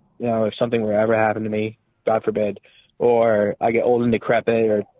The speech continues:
dementia or whatever, my daughter can go and be like, "I'm proud of my daddy. He achieved his dreams. He left a legacy for me to, you know, gloat and show off." And, you know, that kinda, that kinda what drives me in trying to achieve my dreams and stuff,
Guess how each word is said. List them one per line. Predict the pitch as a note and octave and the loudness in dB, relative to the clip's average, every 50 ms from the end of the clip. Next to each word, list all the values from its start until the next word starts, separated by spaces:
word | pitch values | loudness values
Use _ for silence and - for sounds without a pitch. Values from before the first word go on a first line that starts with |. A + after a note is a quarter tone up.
| - - | -4 -4
dementia | A#2 A#2 A#2 A#2+ A2 - - A#2+ A#2 A#2 A#2 A#2 | -2 0 0 -2 -2 -2 -2 0 0 2 2 0
or | A2 A2 | 0 0
whatever, | A2 A#2+ C3 C3+ C3 A#2+ A2+ G#2+ G#2 - _ _ _ _ _ _ _ _ _ - | 0 0 0 0 0 0 0 -2 -2 -4 _ _ _ _ _ _ _ _ _ -4
my | B2+ B2+ | -2 -2
daughter | C3+ C3 C3 B2+ B2+ B2+ A#2+ | 0 0 0 0 0 -2 -4
can | G#2+ A2 A2 | -6 -6 -4
go | A2 G#2+ G#2 G#2 G#2 - _ _ _ _ _ | -2 -2 -2 -4 -6 -12 _ _ _ _ _
and | - A2+ A#2 | -10 -8 -4
be | A#2 | -4
like, | A2 A2 - | -4 -4 -2
"I'm | - B2 C3+ C3 | -2 -2 -2 0
proud | - C3 A#2+ A#2+ | 0 0 0 0
of | A#2+ A2+ | 0 0
my | A2 A2 | 0 0
daddy. | A2 G#2+ G#2+ G#2 G2+ | 0 0 0 0 -2
He | A2 B2 B2 B2 | -2 0 -2 -2
achieved | A#2 - - A#2+ A#2 A2 | -2 -2 -2 -2 -2 0
his | A2+ G#2+ G2+ - | -2 -4 -4 -2
dreams. | - G#2+ G#2+ G#2 G2+ G2 F#2+ - _ _ _ _ _ - | -2 -2 -2 -2 -2 -6 -8 -14 _ _ _ _ _ -4
He | - B2+ B2+ | -2 0 0
left | B2 F#2+ F2 A2+ B2+ B2 - - | 2 2 2 2 2 0 0 0
a | A2+ | 0
legacy | A#2 A#2 A#2 A2+ A2 - - A2+ G#2 | 0 2 2 0 -2 -2 -2 -4 -4
for | - G#2 | -2 -4
me | G#2 G#2 G#2 G2+ G#2 - _ _ - _ _ _ _ _ _ _ | -2 -2 0 -2 -2 -6 _ _ -20 _ _ _ _ _ _ _
to, | - A#2+ A2 G#2+ G#2 G2+ - _ | 0 0 2 2 0 -2 -4 _
you | - - | -4 -2
know, | C3+ G#2+ G#2+ G2+ G2+ - - | 0 0 0 -2 -4 -8 -12
gloat | - - C3+ B2 A#2+ A2+ G2 - | -4 0 0 2 2 0 0 -2
and | A2+ A2 - | -4 -6 -4
show | - C#3 A#2+ A#2 A#2 | -2 0 2 2 2
off." | A2+ A2+ G#2 G#2 G#2 - _ - - _ _ - | 2 2 0 0 -2 -6 _ -20 -20 _ _ -12
And, | - G#2 G#2 G#2 G2+ G2 G2 F#2+ F#2+ _ _ _ _ - | -10 -8 -8 -6 -8 -8 -10 -12 -14 _ _ _ _ -8
you | - A#2 | -6 -6
know, | G#2 G2+ G2+ - - - - | -4 -4 -6 -8 -10 -10 -12
that | - - - B2 B2+ A#2+ A#2+ | -6 -2 0 0 0 0 -2
kinda, | - B2+ B2 A#2+ A#2 A2+ A2 G#2 _ _ _ _ _ _ _ _ - | -2 0 0 2 2 2 0 -2 _ _ _ _ _ _ _ _ -4
that | - C3 B2+ | -4 -2 0
kinda | D3+ D3 C#3+ C#3+ | 0 0 2 2
what | C#3+ C#3 B2 | 2 0 0
drives | - C3 A#2+ B2+ C3+ C#3+ B2 C3+ | 0 0 0 2 0 0 -2 -2
me | C3+ B2 A#2+ A2+ | -2 0 0 -2
in | A2 G#2+ | -2 -2
trying | C3 B2+ A#2+ A#2+ | -2 0 0 0
to | A2+ | -2
achieve | G#2+ - C3+ C3 A#2 | -2 0 -2 -2 0
my | A#2 G#2+ G#2+ | 0 -2 0
dreams | - B2 B2+ B2+ A#2+ A2+ G#2+ G#2 | 0 0 0 0 0 -2 -2 -6
and | G#2 G2+ | -8 -8
stuff, | - - G#2+ G2+ F#2+ | -4 -2 -2 -2 -2